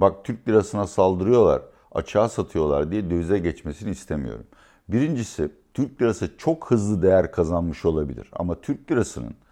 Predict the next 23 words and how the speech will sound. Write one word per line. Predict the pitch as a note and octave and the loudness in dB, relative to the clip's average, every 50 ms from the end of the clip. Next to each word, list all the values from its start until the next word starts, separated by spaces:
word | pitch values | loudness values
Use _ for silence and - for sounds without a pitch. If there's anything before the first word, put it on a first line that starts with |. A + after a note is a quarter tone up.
| _ _ | _ _
aşırı | G2 - - - B2 C3+ D3 A#2 | -6 -6 -4 -4 -2 -2 2 4
değerli | A2 G2+ F2+ D#2+ D#2+ D#2 D#2 | 6 6 6 6 4 2 0
olduğunu | D#2 D2 C#2 D2 C#2 C#2+ G2+ - D2 | 0 0 0 -2 -4 -6 -6 -6 -6
iki | - - - - | -10 -10 -12 -10
şeyden | - - C#3 C3+ A#2+ C3 A#2 | 0 2 2 2 4 4 2
anlarsın. | G2 E2+ D2 C#2+ B1 B1 A#1+ - - - E2+ F#2 | 2 2 0 -2 -4 -6 -8 -8 -10 -8 -6 -4
Bir, | A#2 D3 C3 | -4 -4 -2
ihracatın | C#3 C#3 C3 B2 C3+ C3 C3+ B2 A#2+ C3+ C3 - - - C3 B2+ G2+ | -2 -2 2 6 6 6 6 8 6 6 6 6 2 -4 -2 2 2
daralır | F#2 D#2 D#2+ F#2+ B2+ - | 2 2 2 0 0 0
ya | C#3+ A#2+ | 0 2
da | G#2 | 2
ithalatın | B2 A2 - - A2 A2 G#2+ G2+ G2 - - E2 - | -2 -2 2 6 6 6 8 6 4 4 0 -10 -10
patlar. | _ - B1 - - _ - - - _ _ - | _ -8 -10 -10 -10 _ -18 -18 -18 _ _ -6
İki, | G2 - - C#3 D#3+ D3 B2+ | -6 -2 2 0 2 2 2
cari | F#2 G#2 C3 C3 C3+ D3 D#3 C#3 | 6 10 10 12 10 10 8 6
açıkların | A2 - - - _ D2+ D2 C#2+ C#2 B1 B1 A1+ | 6 4 -4 -14 _ -4 -2 -2 -2 -4 -8 -10
büyür. | - - - _ _ | -10 -14 -16 _ _
Türkiye'de | - A#2 A2 - D3+ C#3 B2+ C3+ | -12 -12 -6 -4 -2 0 0 0
bunların | A#2+ B2+ C3 C3+ C3 | 2 2 2 2 0
ikisi | B2 A#2 - - - | 0 -4 -8 -6 -4
de | A#2+ A2+ F2+ | -4 0 0
doğru | F#2+ F2 D#2 C#2 A#1+ A1 | 0 0 0 -2 -4 -8
değil. | A#1+ A#1 | -10 -14